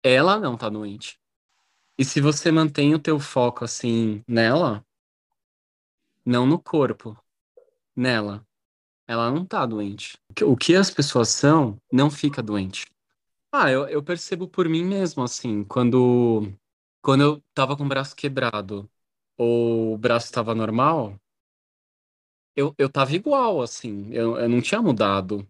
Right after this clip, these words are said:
Eu tava igualzinho. Sabe? Eu tava imaculado, assim. Comigo não aconteceu nada. Nada, nada.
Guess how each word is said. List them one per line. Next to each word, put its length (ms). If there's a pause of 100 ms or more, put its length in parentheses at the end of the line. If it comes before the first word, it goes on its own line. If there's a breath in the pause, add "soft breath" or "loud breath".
Eu 140
tava 500 (160)
igualzinho. 840 (1200)
Sabe? 340
Eu 180
tava 760 (720)
imaculado, 840
assim. 480 (460)
Comigo 300
não 100
aconteceu 360
nada. 460 (920)
Nada, 380
nada. 400